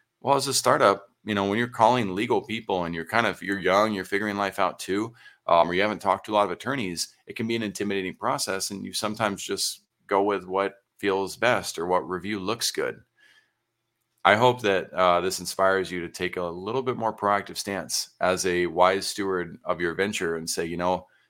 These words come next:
maybe I could interview Melissa, maybe I could interview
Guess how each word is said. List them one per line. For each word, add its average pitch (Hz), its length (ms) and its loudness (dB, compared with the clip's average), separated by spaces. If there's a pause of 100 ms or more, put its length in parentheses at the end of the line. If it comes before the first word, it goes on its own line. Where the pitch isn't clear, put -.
(120)
maybe 92 220 2
I 104 100 6
could 101 140 -4
interview 92 340 -2
Melissa, 92 480 -2
maybe 87 320 0
I 95 60 4
could 92 160 -4
interview 87 640 -4